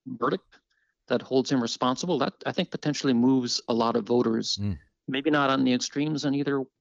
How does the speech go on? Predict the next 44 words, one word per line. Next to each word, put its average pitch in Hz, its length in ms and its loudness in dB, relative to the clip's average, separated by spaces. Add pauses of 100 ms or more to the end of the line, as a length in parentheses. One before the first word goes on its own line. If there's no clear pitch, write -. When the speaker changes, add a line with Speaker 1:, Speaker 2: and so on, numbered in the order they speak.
(120)
Speaker 1:
party, 180 300 -4
but 135 140 -2
a - 80 -2
Speaker 2:
Mm-hmm. 127 80 2
Speaker 1:
lot 135 120 0
of - 60 -14
people 143 260 -6
in 123 80 -14
the 123 60 -16
center, 120 380 -2
that's 113 180 -4
gonna 123 140 -4
be 120 100 -4
a 117 60 -2
really 120 180 -6
important 117 400 -6
data 107 200 -4
point. - 320 -16
And 113 100 -8
that's 107 160 -4
kind 107 180 -10
of 104 80 -10
the, 104 140 -8 (160)
the 113 80 -6
point - 280 -12
of - 140 -16
my - 80 -16
argument, - 420 -20
that - 100 -20
we 123 80 -8
Speaker 2:
Mm. 123 40 -2
Speaker 1:
need 101 180 0
to, - 140 -8
we 117 60 0
need 117 160 2
to - 60 -14
have 117 260 -4
that 110 160 -2
information - 480 -12
before - 320 -10
we 104 160 -16
have 98 100 -14
the - 80 -20
election. - 360 -18